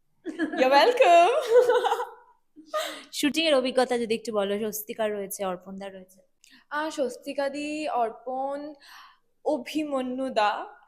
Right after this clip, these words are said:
Speaker 1: and আমাদের ডিওপি অনুজ দা and whole team was very, very, very nice। আহ, মানে, কি বলবো, আমার খুব গুড ভাইব, গুড এনার্জি, লোকজন খুব পছন্দ।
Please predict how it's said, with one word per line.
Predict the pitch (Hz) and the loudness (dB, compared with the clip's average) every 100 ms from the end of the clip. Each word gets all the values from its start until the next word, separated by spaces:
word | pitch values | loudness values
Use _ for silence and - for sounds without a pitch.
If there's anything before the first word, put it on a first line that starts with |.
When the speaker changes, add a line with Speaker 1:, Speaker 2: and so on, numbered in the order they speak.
| 214 | -8
Speaker 1:
and | 220 214 | -6 -8
আমাদের | 214 214 220 220 | -8 -6 -6 -6
ডিওপি | 220 208 208 220 | -8 -10 -12 -12
অনুজ | 208 208 208 202 | -10 -10 -12 -10
দা | - 214 - | -8 -8 -8
and | 226 220 226 - 240 | -10 -10 -16 -12 -8
whole | 240 277 269 277 | -4 -4 -6 -10
team | 208 233 - _ _ _ | -12 -14 -18 _ _ _
was | 269 269 226 208 190 240 | -2 0 -4 -10 0 4
very, | 233 294 330 294 | 4 4 0 0
very, | 240 240 302 285 226 | -2 0 -4 -2 2
very | 208 233 302 | 2 2 -2
nice। | 349 403 453 453 453 | -2 -2 -2 -4 -4
আহ, | 262 262 262 269 262 - - | -4 -2 -2 -4 -8 -20 -18
মানে, | 285 285 - | -16 -16 -10
কি | 320 | -4
বলবো, | 302 254 196 | -2 -2 -4
আমার | - 233 254 269 320 359 349 339 | -4 0 0 0 -2 -4 -6 -12
খুব | _ 415 403 311 233 | _ -8 -8 -12 -6
গুড | 330 349 359 247 | -6 -4 -6 -2
ভাইব, | 240 254 311 277 - | 0 0 -2 -6 -4
গুড | 349 339 | -4 -2
এনার্জি, | 233 214 233 240 254 311 | -4 -4 -4 -6 -6 -4
লোকজন | 285 226 220 254 269 | -2 -4 -4 -10 -10
খুব | - 349 - | -8 -8 -2
পছন্দ। | 262 226 233 214 220 | -2 -2 -8 -12 -10